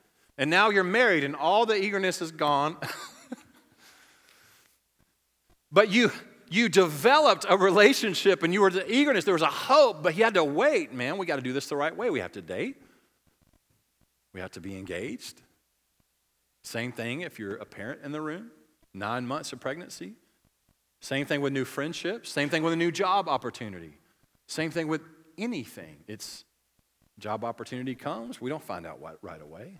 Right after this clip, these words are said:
We wait. There's an expectancy. Advent in the same way. We hope. I put the job application in. I'm eagerly waiting. <laughs> Eagerness in Advent, waiting upon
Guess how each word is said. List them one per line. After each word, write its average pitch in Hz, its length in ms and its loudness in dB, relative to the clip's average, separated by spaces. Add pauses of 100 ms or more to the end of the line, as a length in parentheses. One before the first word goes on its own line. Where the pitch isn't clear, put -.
(140)
We 101 80 -18
wait. - 380 -14 (1200)
There's 117 160 -8
an 131 60 -6
expectancy. - 760 -10 (240)
Advent 156 380 -2
in 123 60 -10
the 127 80 -6
same 120 340 -10
way. 139 340 -14 (320)
We 123 140 -4
hope. 123 480 -6 (880)
I 127 60 2
put 131 220 -4
the 135 80 -8
job 139 320 -2
application 151 520 -6
in. 208 260 -8 (500)
I'm 127 180 -4 (100)
eagerly 175 540 -4 (100)
waiting. 175 380 -4 (960)
<laughs> - 880 -20
Eagerness 165 640 0 (160)
in 135 140 -4
Advent, 151 580 2
waiting 165 440 0
upon 143 480 -2